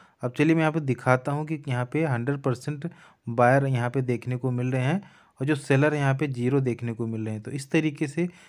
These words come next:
जब अपर सर्किट लग जाता है, तो जो बायर होते हैं, हंड्रेड परसेंट दिखाई देने लगते हैं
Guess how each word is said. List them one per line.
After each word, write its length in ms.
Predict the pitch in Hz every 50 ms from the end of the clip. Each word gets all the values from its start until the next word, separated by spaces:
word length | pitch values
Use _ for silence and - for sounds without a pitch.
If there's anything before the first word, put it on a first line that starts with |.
| _ _ _ -
जब 160 | 139 151 147
अपर 240 | 139 135 139 151 135
सर्किट 400 | 135 - 135 135 139 143 131 123
लग 160 | 127 135 139
जाता 340 | 135 139 135 131 135 139 131
है, 200 | 123 139 160 170 - - _ _ _ _ _
तो 80 | 135 131
जो 120 | 135 135
बायर 300 | 131 120 117 120 131 139
होते 280 | 135 127 127 123 - 131
हैं, 140 | 143 143 139
हंड्रेड 280 | 123 117 123 135 135
परसेंट 360 | 135 127 117 - - 135 139 131
दिखाई 300 | 127 113 - 127 123 127
देने 200 | 120 123 127 127
लगते 320 | 123 123 120 120 - 131
हैं 200 | 127 131 156 175